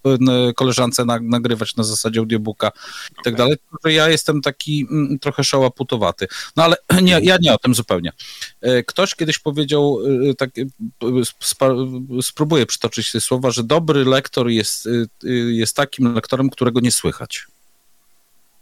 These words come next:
Speaker 2: Mm, to zależy gdzie, bo w filmie to pewnie tak. Natomiast
Speaker 1: Mówimy
Speaker 2: to
Speaker 1: w
Speaker 2: też
Speaker 1: filmie,
Speaker 2: Mhm.
Speaker 1: nie?
Speaker 2: Y,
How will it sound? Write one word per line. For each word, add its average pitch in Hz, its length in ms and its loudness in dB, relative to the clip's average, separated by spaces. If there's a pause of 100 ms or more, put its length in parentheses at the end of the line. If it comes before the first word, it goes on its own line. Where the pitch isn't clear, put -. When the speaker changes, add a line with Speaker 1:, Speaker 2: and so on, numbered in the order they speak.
(840)
Speaker 2:
Mm, 143 1040 4 (400)
to 127 120 2
zależy 135 380 4
gdzie, 147 280 4
bo 98 180 2
w - 60 -6
filmie 135 540 4
to - 140 0
pewnie 127 360 2
tak. 123 420 -2
Natomiast 117 640 -2
Speaker 1:
Mówimy 151 360 4
Speaker 2:
to 151 60 4
Speaker 1:
w 147 160 6
Speaker 2:
też 131 340 0 (240)
Speaker 1:
filmie, 113 300 2
Speaker 2:
Mhm. 92 80 -2 (1400)
Speaker 1:
nie? 131 80 4
Speaker 2:
Y, 131 60 2